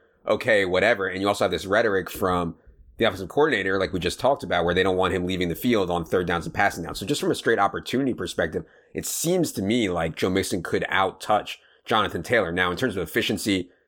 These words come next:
touchdowns, all that stuff, I understand people feeling better about Jonathan Taylor. I just wanna make the point that the opportunity, I don't think, is that far off, and I actually think Mixon could get more opportunity. All right.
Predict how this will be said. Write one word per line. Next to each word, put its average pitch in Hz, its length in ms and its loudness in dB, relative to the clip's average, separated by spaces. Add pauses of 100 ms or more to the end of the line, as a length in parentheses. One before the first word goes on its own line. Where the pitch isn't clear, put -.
touchdowns, 101 560 0
all 95 100 4
that 95 180 2
stuff, 95 320 2 (100)
I 104 80 2
understand 92 540 0 (240)
people 92 260 0
feeling 85 300 -2
better 85 260 2
about 85 400 0 (160)
Jonathan 92 300 0
Taylor. 101 200 2
I 104 120 2
just 113 140 -4
wanna 101 160 2
make 90 120 2
the 85 80 -6
point 87 220 -2
that 85 80 -2
the 90 80 2
opportunity, 90 500 0
I 85 80 2
don't 80 160 -4
think, 87 240 -2 (160)
is 90 140 0
that 92 160 2
far 92 160 4
off, 104 100 4
and 98 80 0
I 101 60 4
actually 110 160 -4
think 87 100 -4
Mixon 90 220 -2
could 87 120 -4
get 82 120 -2
more 92 200 2
opportunity. 78 460 -6 (1300)
All 90 80 2
right. 78 120 0